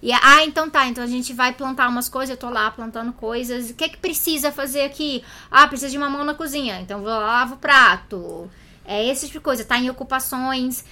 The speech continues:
ah, quando tem, ah, questões de movimento estudantil,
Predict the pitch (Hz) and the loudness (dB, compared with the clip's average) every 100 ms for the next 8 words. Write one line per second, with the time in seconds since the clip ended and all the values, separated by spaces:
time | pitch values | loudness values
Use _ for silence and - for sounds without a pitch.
0 | - - 220 214 208 - 247 247 254 247 | -20 -6 0 2 2 0 -4 -4 -4 -2
1 | 247 240 233 226 220 226 240 - 233 226 | 0 0 2 4 2 0 -6 -4 -4 -4
2 | 202 220 196 214 220 220 214 233 226 214 | -4 -6 -6 -4 -2 -2 -2 -4 -6 -8
3 | 220 208 262 285 269 | -6 -8 -6 -4 -4